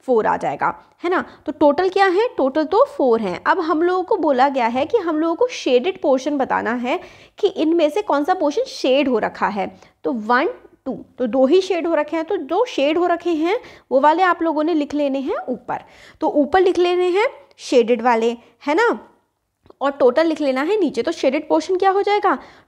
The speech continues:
टू बाई फ़ोर हमारा शेडेड पोर्शन इसका हो जाएगा। तो total number of parts तो इसके one, two, three, four, अगर हम इसका देखें तो total number of parts कितने हैं? फ़ोर।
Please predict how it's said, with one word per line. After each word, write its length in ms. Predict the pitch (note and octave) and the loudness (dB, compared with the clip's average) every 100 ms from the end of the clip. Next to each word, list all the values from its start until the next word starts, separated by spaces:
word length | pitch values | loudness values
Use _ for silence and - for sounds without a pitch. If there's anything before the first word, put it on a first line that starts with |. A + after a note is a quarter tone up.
| _ | _
टू 200 | E4+ F#4+ | 2 2
बाई 340 | B3 B3+ C#4 B4 | 2 0 2 0
फ़ोर 440 | C#5+ - C4 D4 E4+ | -4 -4 0 2 0
हमारा 460 | C4+ A#3 G#3 E4+ | -2 -2 0 0
शेडेड 420 | F4+ D4 A#3 C4+ | 0 -2 -4 -4
पोर्शन 360 | A3 G#3 - F4 C5 A3+ | -4 -6 -4 -4 -4 -12
इसका 380 | - - F4+ C5+ - - - | -12 -2 -2 -2 -14 -14 0
हो 140 | B3 | 0
जाएगा। 440 | A3+ F#3+ - E3+ - - - _ | 2 0 0 -4 -4 -16 -20 _
तो 280 | F4 C5 - C4 | 4 4 4 0
total 320 | C4 G4 A4 | 2 2 2
number 220 | G4+ G4 | 0 -2
of 100 | G#4 - | -2 0
parts 320 | E4 D#4 F4 - | 2 2 0 -4
तो 60 | |
इसके 220 | F#4 F#4 | -4 -2
one, 180 | E4+ D4+ | -2 0
two, 100 | D#4+ | -2
three, 200 | E4 C#4 | -4 -6
four, 180 | - A3 | -2 0
अगर 180 | C4 D#4+ | 2 2
हम 120 | D#4 | 0
इसका 180 | D4+ E4+ | 0 -2
देखें 240 | C#4+ E4+ | 0 -2
तो 60 | F#4+ | -4
total 420 | - C4 E4 F4+ | 0 2 2 0
number 220 | E4+ F#4 | 0 -2
of 80 | F#4 | 0
parts 240 | F4 F4+ | 0 0
कितने 240 | F#4 F#4 F4 | -4 -4 0
हैं? 140 | A4 | 0
फ़ोर। 400 | A#4+ - A3+ F#3+ | 0 0 0 -2